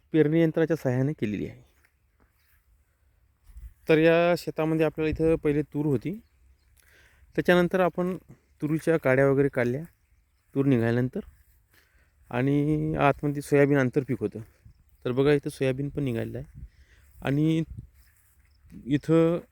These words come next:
जे ओळी आहेत, हे आपण साधारणतः आतमधला जो भाग आहे, तो पाच फूट आहे, साडेचार फुटापर्यंत येईल.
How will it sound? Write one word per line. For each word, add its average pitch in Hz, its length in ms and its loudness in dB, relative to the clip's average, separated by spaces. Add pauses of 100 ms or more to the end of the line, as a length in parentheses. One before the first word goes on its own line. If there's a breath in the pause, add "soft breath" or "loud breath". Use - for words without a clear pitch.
(160)
जे 165 300 0 (880 soft breath)
ओळी 165 240 6
आहेत, 135 180 2 (1200 soft breath)
हे 170 140 0
आपण 180 240 -2
साधारणतः 170 560 2
आतमधला 165 460 0
जो 165 100 0
भाग 143 240 0
आहे, 147 120 2
तो 147 100 -4
पाच 123 360 -4
फूट 127 160 -8
आहे, 95 100 -10 (1120)
साडेचार 123 360 0
फुटापर्यंत 123 420 -4
येईल. 147 220 -4